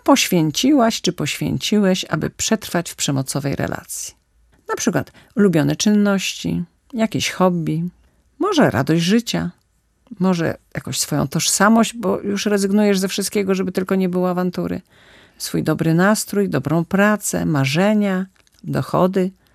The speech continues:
poczucie wartości. Może już nie kontaktujesz się z rodziną, nie masz już żadnych znajomych, może szwankuje ci zdrowie,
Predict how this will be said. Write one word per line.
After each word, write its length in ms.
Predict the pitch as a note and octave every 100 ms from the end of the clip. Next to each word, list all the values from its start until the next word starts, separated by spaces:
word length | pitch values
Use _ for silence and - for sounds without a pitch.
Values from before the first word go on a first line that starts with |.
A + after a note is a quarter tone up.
| _ _
poczucie 360 | E3 D3 C#3 C#3+
wartości. 760 | C#3 C3+ F#3 G#3+ - A#3 A#3 A#3+ _ _ _ _ _ _
Może 360 | C#3+ C#3 C#3+ C#3+
już 560 | - C#3+ - - - - -
nie 100 | C3
kontaktujesz 520 | C#3+ C#3 D3 - D#3 -
się 100 | D#3+
z 80 |
rodziną, 600 | E3 E3 F3 A#3+ B3+ B3+ B3+
nie 160 | E3
masz 160 | C#3 D3+
już 100 | D#3
żadnych 300 | D#3 D#3+ D3+
znajomych, 720 | D#3 E3 F#3+ A#3+ C4 B3+ - _ _ - - -
może 300 | E3 D#3+ D3+
szwankuje 460 | D3 D3 C#3 D#3 C#3+
ci 160 | - D#3
zdrowie, 560 | D3+ F3+ G#3+ A3+ G#3+